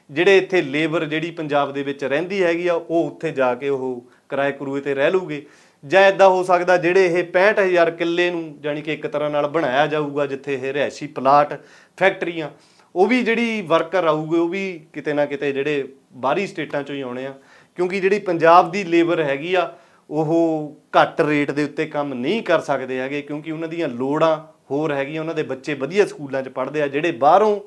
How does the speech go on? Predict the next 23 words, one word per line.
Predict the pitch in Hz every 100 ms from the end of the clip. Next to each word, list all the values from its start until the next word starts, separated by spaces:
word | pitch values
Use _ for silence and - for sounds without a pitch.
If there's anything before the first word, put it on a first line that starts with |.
| - _ _
ਲੇਬਰ | 151 165 170 180
ਆਉਂਦੀ | 151 139 170
ਆ, | 190
ਉਹ | 196 196 175
ਘੱਟ | -
ਰੇਟ | 147 143 131
'ਤੇ | 156
ਕੰਮ | 151 139
ਕਰਨ | 135 131 127
ਲਈ | 139
ਵੀ | 143 175
ਤਿਆਰ | 143 135 123
ਹੋ | 117
ਜਾਂਦੇ | 113 113 135
ਆ। | 175 269 - _ -
ਅੱਜ | 151
ਪੰਜਾਬ | 202 165 151 156 147
ਦੀਆਂ | 156 151
ਫੈਕਟਰੀਆਂ | 156 156 170 175 170
'ਚ |
ਜਾ | 147 147
ਕੇ | 143 143
ਦੇਖੋ, | 127 127 156 208